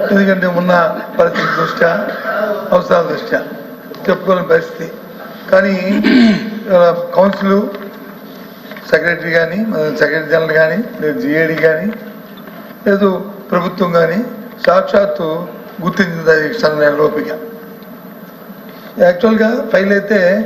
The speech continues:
ఎవరైతే రిజిస్టర్డ్ అఫైర్ మినిస్టర్, రిజిస్టర్డ్ అఫైర్ మినిస్టర్తోనే అయిపోవచ్చు. కానీ ముఖ్యమంత్రి గారు పంపించారు అధ్యక్ష, ముఖ్యమంత్రి గారు కూడా సంతకం పెట్టారు అధ్యక్ష. దాన్ని, ఏ, ఈ పంపించిన ఎల్ఓబి పై ఎవరైతే, ఆ, ఆ,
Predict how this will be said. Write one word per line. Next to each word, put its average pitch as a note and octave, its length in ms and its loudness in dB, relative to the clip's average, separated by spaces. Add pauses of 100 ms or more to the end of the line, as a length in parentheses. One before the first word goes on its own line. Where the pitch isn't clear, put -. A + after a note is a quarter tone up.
(640)
ఎవరైతే G3+ 360 4
రిజిస్టర్డ్ F#3+ 360 2
అఫైర్ F#3 160 0
మినిస్టర్, F3+ 280 -2 (100)
రిజిస్టర్డ్ G3 340 2
అఫైర్ F#3+ 180 2
మినిస్టర్తోనే G#3 460 0 (260)
అయిపోవచ్చు. F#3 420 2 (640)
కానీ A#3 200 2
ముఖ్యమంత్రి A3 400 2
గారు G3 100 2
పంపించారు A3 440 -4
అధ్యక్ష, - 280 -14 (600)
ముఖ్యమంత్రి B3 420 4
గారు A#3+ 100 6
కూడా A#3 200 4 (100)
సంతకం F#3 280 -2
పెట్టారు D#3+ 240 2
అధ్యక్ష. B2 320 -10 (1000)
దాన్ని, E3+ 280 2 (400)
ఏ, E3+ 220 6
ఈ D#3+ 40 0
పంపించిన F3+ 480 2 (380)
ఎల్ఓబి F#3+ 360 4
పై F3 200 4 (540)
ఎవరైతే, F3+ 480 4 (300)
ఆ, E3 40 6 (460)
ఆ, F3 40 6